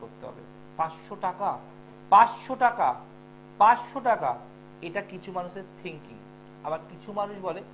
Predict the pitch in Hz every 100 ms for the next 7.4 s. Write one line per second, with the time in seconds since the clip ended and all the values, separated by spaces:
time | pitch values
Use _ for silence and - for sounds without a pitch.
0 | - - - 196 - 262 262 202 135 123
1 | 113 - - - 233 247 262 - 220 220
2 | - - - - 190 190 185 170 185 165
3 | 175 185 - - - 240 202 196 196 233
4 | 233 233 226 220 208 214 214 - 165 160
5 | 151 120 98 101 - - - - - 165
6 | 190 185 180 - - 214 240 240 208 202
7 | - 233 240 269